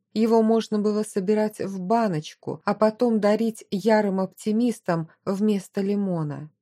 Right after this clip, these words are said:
Во всяком случае, думаю, в Дарквайте это вполне осуществимо и, возможно, даже пользовалось бы спросом. Джо ушел, читай, испарился. С говорильником около получаса назад,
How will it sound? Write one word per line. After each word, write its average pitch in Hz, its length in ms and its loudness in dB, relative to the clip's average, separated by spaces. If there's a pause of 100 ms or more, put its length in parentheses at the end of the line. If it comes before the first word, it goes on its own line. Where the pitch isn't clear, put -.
(240)
Во 202 120 0
всяком 180 420 -2
случае, 196 520 -6
думаю, 180 480 0
в 175 100 -8
Дарквайте 170 960 0
это 208 220 2
вполне 202 480 0
осуществимо 214 960 -4
и, 220 80 2
возможно, 175 960 0
даже 220 280 0
пользовалось 202 680 -2
бы 208 140 -2
спросом. 151 800 -6 (680)
Джо 175 280 2
ушел, 190 680 -2 (300)
читай, 170 640 -4
испарился. 156 1000 -4 (680)
С 160 120 -4
говорильником 190 880 2
около 175 360 0
получаса 175 760 -4
назад, 160 560 -4